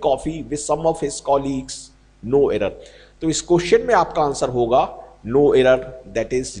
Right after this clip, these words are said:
D। पास्ट सिंपल टेंस को और पास्ट कंटीन्यूअस टेंस को हम मिक्स करके सेंटेंस करेक्टली बना सकते हैं। क्वेश्चन नंबर फ़ोर देखिए, "During the course of investigation", मतलब इन्वेस्टिगेशन के दौरान, "During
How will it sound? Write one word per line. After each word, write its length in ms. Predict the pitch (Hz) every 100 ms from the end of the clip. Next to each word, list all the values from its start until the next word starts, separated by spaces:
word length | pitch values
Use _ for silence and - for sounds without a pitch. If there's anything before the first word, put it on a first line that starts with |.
| 90
D। 100 | 120 98 - _ -
पास्ट 280 | 143 208 -
सिंपल 280 | 190 190 180
टेंस 320 | 151 151 151
को 280 | 170 165 160
और 340 | 113 123 123 -
पास्ट 500 | 131 160 180 - -
कंटीन्यूअस 480 | 135 135 190 190 180
टेंस 220 | 139 127 -
को 360 | 120 127 147 -
हम 280 | 156 190 98
मिक्स 260 | 147 165
करके 320 | - 123 - 131
सेंटेंस 500 | 120 117 127 156 -
करेक्टली 520 | 107 113 - 147 -
बना 240 | 101 104
सकते 340 | 101 104 - 101
हैं। 120 | 104 _ _ - - - _ -
क्वेश्चन 240 | 196 240
नंबर 240 | 247 240
फ़ोर 300 | 233 190 190
देखिए, 440 | 160 143 156 135 107
"During 320 | 160 196 240
the 160 | 240 226 -
course 280 | 175 202 180
of 160 | 180 151
investigation", 680 | 127 113 - 117 110 - 123 - - - _ -
मतलब 340 | 135 165 196 -
इन्वेस्टिगेशन 760 | 147 147 156 - 170 180 185
के 160 | 185 185
दौरान, 680 | 131 117 113 117 107 82 - - _ _ - - _ 101
"During 280 | 147 208